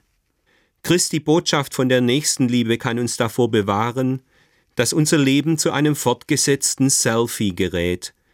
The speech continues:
dass wir immer nur uns selbst im Sucher haben. Als einmal die Jünger von Jesus Christus ins Streiten kamen, wer der Größte von ihnen sei, sagte er, "Der Größte unter euch soll sein wie der Jüngste und der Vornehmste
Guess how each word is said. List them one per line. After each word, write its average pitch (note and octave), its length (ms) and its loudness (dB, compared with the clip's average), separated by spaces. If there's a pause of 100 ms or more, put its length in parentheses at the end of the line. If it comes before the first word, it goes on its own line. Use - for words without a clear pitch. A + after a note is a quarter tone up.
(220)
dass - 180 0
wir C3+ 100 0
immer D#3+ 200 2
nur D#3+ 160 4
uns E3 240 0
selbst D3 400 0
im G2+ 120 2
Sucher F#2+ 520 -2
haben. D#2+ 440 -6 (800)
Als C3+ 220 -2
einmal C#3+ 300 0
die C3 120 -6
Jünger F3+ 280 2
von C#3+ 160 0
Jesus C3+ 400 -2
Christus D3+ 480 0
ins A#2+ 180 2
Streiten A2+ 480 -2
kamen, C3+ 400 -2
wer A#2+ 80 4
der A#2 160 0
Größte B2+ 520 0
von G2 200 0
ihnen A2+ 260 0
sei, A#2+ 360 -2
sagte B2+ 480 -2
er, B2 380 0 (720)
"Der G#2 100 0
Größte A#2 580 0
unter D3+ 280 2
euch C#3+ 300 0
soll C#3+ 220 2
sein C3+ 340 0
wie C#3+ 80 0
der D3 140 2
Jüngste C3 600 2 (540)
und C3+ 220 0
der A#2+ 80 2
Vornehmste C#3+ 960 2